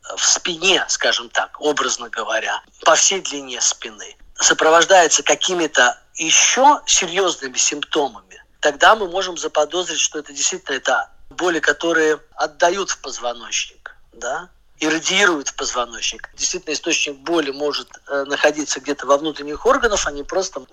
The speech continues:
могут отдавать в позвоночник. Это и поджелудочная железа, это и желудок,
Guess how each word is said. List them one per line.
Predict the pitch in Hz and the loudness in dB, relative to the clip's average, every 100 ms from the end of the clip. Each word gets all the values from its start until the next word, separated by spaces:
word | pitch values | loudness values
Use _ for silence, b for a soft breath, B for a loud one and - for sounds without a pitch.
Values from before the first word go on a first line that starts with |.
| 139 | -10
могут | 139 - | -6 -6
отдавать | 131 131 135 135 | -2 2 4 2
в | |
позвоночник. | - 131 131 131 120 - - - B B B B B B - | 0 2 2 2 2 -2 -2 -8 B B B B B B 0
Это | - 160 | 0 2
и | 143 131 | -2 -2
поджелудочная | - - 170 240 - - 214 202 | -2 0 2 2 2 2 0 0
железа, | 190 196 196 185 185 180 b b | 0 -2 -2 4 6 6 b b
это | - 147 - | -10 -8 -8
и | 131 | -4
желудок, | 131 139 175 233 214 214 | -2 -2 0 2 2 -2